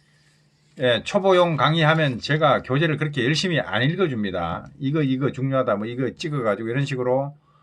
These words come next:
어, 강의를 지금 하고 있는데, 그때 당시에는 직장인이 듣게 해야 되기 때문에,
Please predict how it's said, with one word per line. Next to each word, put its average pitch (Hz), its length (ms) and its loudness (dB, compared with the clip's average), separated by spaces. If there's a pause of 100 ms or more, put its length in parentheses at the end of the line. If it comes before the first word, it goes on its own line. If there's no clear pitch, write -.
(440)
어, 110 300 0
강의를 120 500 -2
지금 107 240 -8
하고 123 280 -4
있는데, 95 540 -6 (540)
그때 190 280 0
당시에는 147 680 2 (600)
직장인이 190 1120 0
듣게 180 320 0
해야 156 240 6
되기 151 300 0
때문에, 156 500 2